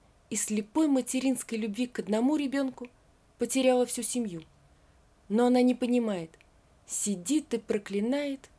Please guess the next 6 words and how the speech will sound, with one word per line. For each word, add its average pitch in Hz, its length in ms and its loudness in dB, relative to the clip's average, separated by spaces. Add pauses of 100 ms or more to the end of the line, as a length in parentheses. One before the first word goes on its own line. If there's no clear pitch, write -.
(180)
ту 277 180 0
змею. 202 440 -2 (1400)
Вот 214 180 -4
такая 233 300 4
история, 226 380 0
друзья. - 340 -12